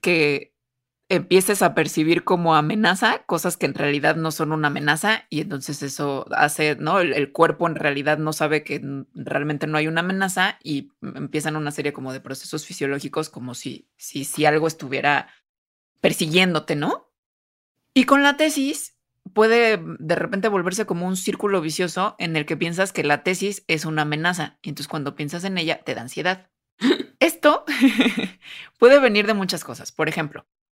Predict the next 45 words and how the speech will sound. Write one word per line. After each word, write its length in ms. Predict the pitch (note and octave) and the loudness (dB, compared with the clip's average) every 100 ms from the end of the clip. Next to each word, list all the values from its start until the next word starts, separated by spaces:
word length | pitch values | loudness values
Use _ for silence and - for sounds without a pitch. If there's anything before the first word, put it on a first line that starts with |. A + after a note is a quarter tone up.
| _ | _
si 140 | - G#3 | -4 2
comienzas 400 | A3+ B3+ C#4+ D#4 | 4 4 2 0
a 100 | C4 | 0
pensar 280 | F3 E3+ F#3 | -2 0 0
en 100 | F#3+ | 0
la 120 | C#3+ | -2
tesis 360 | D3+ - C3 - | -6 -10 -14 -4
o 300 | D3+ D3 C#3+ | 0 2 0
en 180 | C#3+ C#3+ | -2 0
la 140 | D3 | 0
vida 260 | E3 F#3 F#3+ | 2 4 4
académica 560 | F#3 D3 C#3+ B2+ - _ - - - | 2 -4 -4 -8 -18 _ -20 -20 -12
y 120 | F3+ | -4
te 80 | E3 | -2
empieza 300 | F#3 G#3 A#3+ | 2 4 4
a 40 | A#3+ | 4
dar 160 | A3+ | 4
miedo 400 | G#3 F#3+ F3+ D3+ | 2 2 2 2
porque 420 | D3+ D3+ D3+ D3 | 0 -2 0 2
hay 220 | D3 E3 D#3 | 2 2 -2
como 240 | D#3 E3 | -4 -4
un 80 | F3 | -4
miedo 240 | F3 F#3 | 0 2
de 100 | E3+ | 2
que 120 | E3 | 0
no 120 | D3 D#3 | -4 -4
seas 200 | D#3+ - | -6 -2
tan 180 | D#3 | -2
bueno 220 | D#3 F#3 G3+ | 0 -2 -2
como 260 | E3+ C#3+ | -4 -6
tu 100 | - | -10
asesor 420 | C3 C3+ - D#3 | -12 -10 -4 -2
o 80 | D#3+ | -2
tu 80 | D#3+ | -4
asesora 580 | - - - D3 C#3 - | -10 -10 -6 -4 -4 -6
o 200 | - D#3+ | -6 -4
tan 160 | D#3+ D3+ | -2 -2
bueno 220 | E3+ F#3+ | 0 -2
como 200 | F#3 D3+ | -2 -6
tus 140 | - - | -10 -12
compañeritos 640 | C#3+ - C#3+ D#3 D3+ E3 | -6 -4 -2 -4 -4 -4
que 120 | - C#3+ | -4 -4
ya 100 | D3 | -4
se 120 | D3+ | -6
titularon 560 | - - G3 - - | -10 -6 -2 -2 -2